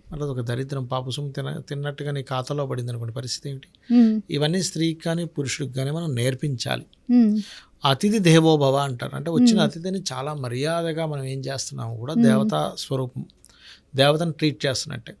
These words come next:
Speaker 2: మ్మ్.
Speaker 1: ఇది పురుషుడు చేసినా దారిద్రమే, స్త్రీయే కాదు.
Speaker 2: మ్మ్.
Speaker 1: ఇంటికి ఒక అతిథి వచ్చాడు, "ఆ, ఎందుకు వచ్చావయ్యా, నేను ఇప్పుడు బయటికి వెళ్తున్నా, ఎందుకు ఈ టైంలో ఎందుకు వచ్చావు?" అంటే అయిపోయింది.
Speaker 2: మ్మ్.
Speaker 1: పాపం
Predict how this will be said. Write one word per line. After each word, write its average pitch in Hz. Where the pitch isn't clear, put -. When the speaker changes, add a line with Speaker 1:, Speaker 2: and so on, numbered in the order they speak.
Speaker 2:
మ్మ్. 240
Speaker 1:
ఇది 220
పురుషుడు 196
చేసినా 208
దారిద్రమే, 190
స్త్రీయే 156
కాదు. 139
Speaker 2:
మ్మ్. 233
Speaker 1:
ఇంటికి 151
ఒక 190
అతిథి 156
వచ్చాడు, 135
"ఆ, 139
ఎందుకు 135
వచ్చావయ్యా, 139
నేను 120
ఇప్పుడు 117
బయటికి 120
వెళ్తున్నా, 127
ఎందుకు 131
ఈ 143
టైంలో 156
ఎందుకు 151
వచ్చావు?" 151
అంటే 147
అయిపోయింది. 160
Speaker 2:
మ్మ్. 240
Speaker 1:
పాపం 180